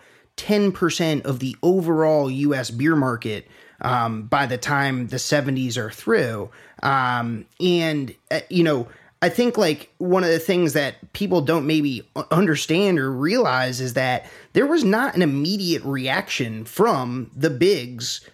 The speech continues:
you know, the, the A B and the Schlitz over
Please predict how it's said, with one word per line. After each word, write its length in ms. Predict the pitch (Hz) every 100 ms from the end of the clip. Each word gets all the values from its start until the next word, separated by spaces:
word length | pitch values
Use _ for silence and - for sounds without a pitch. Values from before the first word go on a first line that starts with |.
| -
you 140 | - 151
know, 80 | 139
the, 180 | 143 123
the 180 | 139
A 220 | 131 165 151
B 260 | 160 170
and 140 | 160 135
the 60 |
Schlitz 580 | 127 - 240 143 - - - - _ -
over 640 | 190 202 180 170 156 135